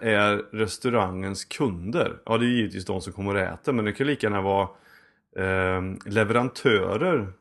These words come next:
Eh, och det kanske inte blir kunder då, men det är leverantörer till, eh, restauranger. Grossistfirmor et cetera. Är det inte kanske läge att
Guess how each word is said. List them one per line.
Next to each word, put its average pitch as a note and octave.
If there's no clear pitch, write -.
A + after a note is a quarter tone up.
Eh, A2
och A2
det G#2+
kanske G2+
inte F2+
blir F2+
kunder G2
då, F#2
men G2
det G#2+
är G#2
leverantörer G#2+
till, A#2
eh, G#2+
restauranger. G2+
Grossistfirmor B2
et F#3
cetera. -
Är C#3
det D3
inte C3
kanske B2
läge G#2+
att G#2